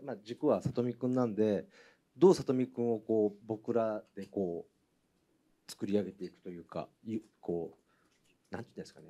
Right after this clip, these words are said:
こう、引っ張っていくかみたいなことを話していて、で、やっぱ、出来上がった映画見たら、やっぱり、その、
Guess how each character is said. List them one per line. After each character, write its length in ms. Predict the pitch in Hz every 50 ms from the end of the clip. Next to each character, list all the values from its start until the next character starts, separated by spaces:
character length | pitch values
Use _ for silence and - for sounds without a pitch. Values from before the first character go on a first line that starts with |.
| - _
こ 260 | - 85 85 - -
う、 120 | _ _ _
引 100 | - -
っ 20 | _
張 100 | - -
っ 40 | -
て 80 | - 98
い 40 |
く 40 | -
か 120 | _ 120 107
み 60 | 90
た 60 | 98
い 40 | 90
な 40 | 90
こ 140 | - - 120
と 140 | - 160 131
を 60 | 104 - _ _
話 320 | - - - 113 107 113 -
し 60 | -
て 80 | - 92
い 80 | 82 80
て、 400 | - - 101 98 90 80 - - _ _ _ _ _ _ _ _ _ _ _
で、 120 | - 139 143
や 80 | 147
っ 20 | 147
ぱ、 320 | - 139 113 101 85 - - _ _ _ _ _ _ _ _ -
出 100 | 127 123
来 40 |
上 60 | 156 151
が 60 | 151
っ 60 | 156
た 80 | 151 165
映 60 | 160
画 100 | 156 160
見 80 | 175 175
た 80 | 196
ら、 60 | 156 123
や 80 | 117
っ 40 | 117
ぱ 100 | - 131
り、 260 | 120 104 95 87 82 -
そ 160 | - - 120
の、 240 | 113 107 101 101